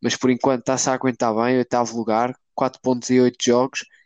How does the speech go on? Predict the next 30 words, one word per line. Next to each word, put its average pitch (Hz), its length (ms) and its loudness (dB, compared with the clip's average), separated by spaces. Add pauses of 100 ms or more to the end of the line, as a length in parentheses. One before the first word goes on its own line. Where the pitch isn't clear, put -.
(120)
ainda 135 180 0
não 131 120 0
perdeu, 120 420 2
é 143 80 2
que - 140 -4
é 95 160 0
facto, 120 360 -2
teve 120 240 0
dois 127 240 2
empates 123 420 -2
seguidos, - 420 -6 (440)
mas, 120 400 2
mas 127 200 0
não 131 120 -2
perdeu. 123 400 0 (440)
Um 135 100 0
dos 135 220 0
empates 127 440 -2
foi 123 100 0
contra 127 260 -2
o - 20 -2
Villarreal, 120 560 -2
que - 80 -20
tá 120 100 -2
em 113 60 0
segundo 120 320 -2
lugar 117 240 0
com 117 140 0
onze 113 300 2
pontos, 113 380 0